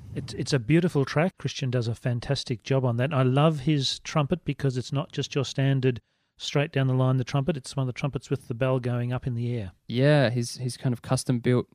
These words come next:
Speaker 2: custom designed, uh, horn with atoms. <laughs>
Speaker 1: I was
Speaker 2: Which is a
Speaker 1: wondering
Speaker 2: very,
Speaker 1: about
Speaker 2: very
Speaker 1: that.
Speaker 2: beautiful instrument.
Speaker 1: Yeah, it, it looks, and
Speaker 2: Yeah.
Speaker 1: it sounds superb.
Speaker 2: Yeah, yeah,
Speaker 1: Mm.
Speaker 2: it does. He, he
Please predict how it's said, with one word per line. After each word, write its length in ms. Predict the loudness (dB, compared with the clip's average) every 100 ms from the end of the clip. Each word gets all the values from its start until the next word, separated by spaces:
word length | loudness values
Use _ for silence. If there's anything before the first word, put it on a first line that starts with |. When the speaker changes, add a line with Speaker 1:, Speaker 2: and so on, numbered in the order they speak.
| _
Speaker 2:
custom 360 | -8 -8 -4 -4
designed, 540 | -2 0 0 0 -4 -10 -12
uh, 160 | -10 -4
horn 340 | 0 2 2
with 160 | -2 0
atoms. 500 | 0 0 -2 -8 -14 -4 -2 -2
<laughs> 260 | -4 -8
Speaker 1:
I 100 | -2
was 160 | 0 0
Speaker 2:
Which 60 | 2
is 20 |
a 20 |
Speaker 1:
wondering 160 | 2 4
Speaker 2:
very, 220 | 6 6
Speaker 1:
about 80 | 6
Speaker 2:
very 120 | 2
Speaker 1:
that. 60 | 2
Speaker 2:
beautiful 380 | 0 0 -4
instrument. 400 | -6 -8 -8 -8 _ -8
Speaker 1:
Yeah, 120 | -4
it, 300 | -2 -2 -4 -4
it 120 | -2
looks, 300 | 2 2 2
and 200 | 2 4
Speaker 2:
Yeah. 60 | 2
Speaker 1:
it 40 |
sounds 580 | 0 0 0 2 0 0
superb. 640 | -6 -2 0 0 -2 -8 -14
Speaker 2:
Yeah, 340 | 0 4 6 4 -2
yeah, 200 | 0 2
Speaker 1:
Mm. 140 | 2 0
Speaker 2:
it 100 | 0
does. 220 | -2 0
He, 220 | -2 -2
he 560 | -2 0 2 0 -4